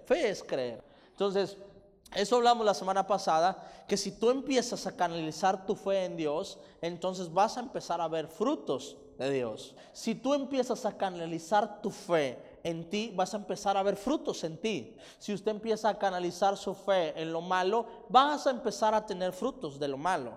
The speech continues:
Hay personas que dicen, "Yo no tengo fe, yo no creo en Dios", pero sí creen cuando viene alguien y se los topa en la calle y le dice, "¿Sabes qué? Te vas a morir mañana". Hay personas que dicen, "No, es que Dios me dio una palabra", y no creen que Dios habla, pero sí van a una persona que le lean las cartas. Entonces tienes algo de fe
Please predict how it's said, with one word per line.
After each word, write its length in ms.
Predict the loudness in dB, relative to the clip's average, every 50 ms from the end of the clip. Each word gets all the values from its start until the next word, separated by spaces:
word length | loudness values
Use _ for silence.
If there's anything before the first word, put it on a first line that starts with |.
| -14 -18 -20 -20 -8 _
Hay 80 | -6 -6
personas 520 | -2 -2 -4 -2 -2 -2 -2 -2 -4 -4
que 80 | -2 -4
dicen, 220 | -4 -4 -4 0
"Yo 120 | 2 2 2
no 140 | 2 0 -2
tengo 280 | -2 -4 -2 -4 -6
fe, 360 | -4 0 0 0 0 0 -2 -4
yo 100 | -6 -4
no 160 | -4 -4 -2
creo 240 | 0 0 0 0 0
en 120 | -2 -2
Dios", 280 | 0 0 0 0 0 -2 -2
pero 200 | -2 0 0 -2
sí 180 | -4 -6 -10 -6
creen 260 | -2 0 0 0 0
cuando 260 | -2 -4 -4 -4 -4
viene 280 | -4 -4 -4 -2 0 0
alguien 280 | 0 -2 -2 -4 -6
y 40 | -6
se 100 | -6 -6
los 160 | -6 -6 -6
topa 220 | -8 -6 -4 -2 -2
en 60 | -2
la 120 | -2 -2
calle 200 | 0 0 0 0
y 20 | 0
le 80 | -2
dice, 100 | -2 -2
"¿Sabes 180 | -4 -4 -6 -4
qué? 120 | -6 -6
Te 100 | -2 0
vas 160 | -2 0 0
a 40 | -2 -2
morir 260 | -2 -2 -2 -2 -2
mañana". 460 | -4 -4 -2 -2 -2 -2 -2 -4 -10 -14 -20 -20 -20 -20 _ _ _ _ -20 -20 -4 0
Hay 100 | 0 2
personas 240 | 2 2 2 0 -2
que 80 | -4
dicen, 180 | -4 -4 0 2
"No, 200 | 6 8 8 8
es 100 | 6 4
que 300 | 2 2 2 2 2 2
Dios 200 | 2 0 0 2
me 100 | 2 0
dio 80 | 4
una 160 | 4 4 4 4
palabra", 440 | 4 6 6 6 6 6 6 4
y 100 | 2 0
no 240 | 0 2 2 2 2
creen 220 | 4 2 2 2 0
que 100 | -2 -2
Dios 280 | -2 -2 0 2 4
habla, 280 | 4 4 6 4 2 2
pero 200 | 2 0 0 0
sí 120 | -2 -2
van 140 | -2 -2 -2
a 40 | 0
una 180 | 0 0 0
persona 360 | 0 -4 -4 -2 -4 -4 -4 -4
que 80 | -4
le 120 | -4 -2 -2
lean 180 | -2 -4 -4
las 160 | -4 -6 -4
cartas. 380 | -2 -2 -2 -2 -2 -6 -8 -6
Entonces 400 | -10 -6 -6 -6 -6 -6 -8 4
tienes 320 | 6 6 6 6 4 2
algo 200 | 2 2 2 0 -2
de 100 | -2 0
fe 540 | 2 2 2 2 0 -2 -8 -16 -20 -20